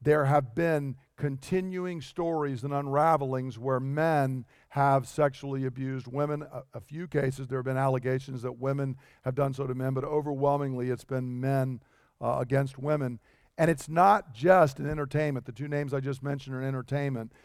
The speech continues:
but it's in entertainment. There have been government figures. It's been in the church. In fact, it's been virtually everywhere in our culture as women are speaking out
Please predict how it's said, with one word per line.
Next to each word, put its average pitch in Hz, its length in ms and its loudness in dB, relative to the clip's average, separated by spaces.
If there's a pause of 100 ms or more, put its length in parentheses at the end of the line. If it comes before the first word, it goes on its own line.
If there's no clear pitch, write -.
(180)
but 147 100 4
it's 139 160 -2
in 143 80 -2
entertainment. 156 720 -2 (380)
There 143 180 2
have 139 140 2
been 131 180 -2
government 151 540 4
figures. 170 580 -2 (240)
It's 147 240 0
been 160 360 0
in 160 340 -4
the 135 80 -6
church. - 880 -2 (200)
In 127 120 -6
fact, 165 340 2
it's 135 100 -4
been 147 200 -6
virtually 139 440 -4
everywhere 147 600 0
in 135 320 -4
our 127 260 -4
culture 113 560 -8 (640)
as 135 180 0
women 156 360 -2
are 147 120 -2
speaking 160 560 -6
out 147 320 4